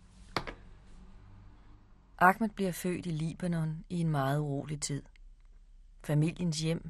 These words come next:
bliver flere gange ramt af granater. Da Ahmed er seks år, beslutter hans far, at familien skal forlade det krigsramte land og flygte til Danmark.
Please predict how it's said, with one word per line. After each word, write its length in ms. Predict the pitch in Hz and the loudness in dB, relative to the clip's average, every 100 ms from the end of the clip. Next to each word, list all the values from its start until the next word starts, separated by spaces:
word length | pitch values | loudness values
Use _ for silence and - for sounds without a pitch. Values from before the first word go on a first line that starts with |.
| - | -6
bliver 180 | 175 170 | -4 -2
flere 260 | 175 185 | 2 2
gange 320 | 190 160 165 | 2 2 2
ramt 300 | 151 147 - | 2 2 0
af 80 | 156 | -6
granater. 560 | 147 131 127 123 147 143 - - - - - - - - - - - - - - - - | -2 -2 0 -2 -4 -6 -8 -16 -16 -18 -18 -16 -16 -16 -16 -18 -18 -20 -20 -18 -16 0
Da 60 | 180 | 4
Ahmed 380 | 165 208 226 | 4 2 0
er 40 | 208 | 2
seks 380 | - 185 - 175 | 0 0 0 -2
år, 220 | 170 - | -2 -4
beslutter 400 | - 156 170 170 | -4 -2 0 2
hans 240 | 170 156 - | 2 2 0
far, 380 | 139 135 156 170 - - - - - | 0 2 0 -2 -10 -18 -18 -18 -2
at 100 | 156 | 0
familien 440 | 156 165 170 - 185 | 4 6 6 4 0
skal 180 | - | -2
forlade 480 | 151 143 143 143 - | 0 2 4 4 2
det 120 | 165 | -4
krigsramte 600 | - 156 147 165 151 - | -2 0 2 2 0 0
land 280 | 139 139 160 - - - - - - | 0 2 2 -2 -16 -16 -18 -18 -2
og 120 | 160 | 0
flygte 460 | 147 156 143 - 151 - | 2 2 2 -2 -6 -4
til 140 | 156 | -2
Danmark. 580 | 131 113 120 123 - | 0 0 -2 -4 -8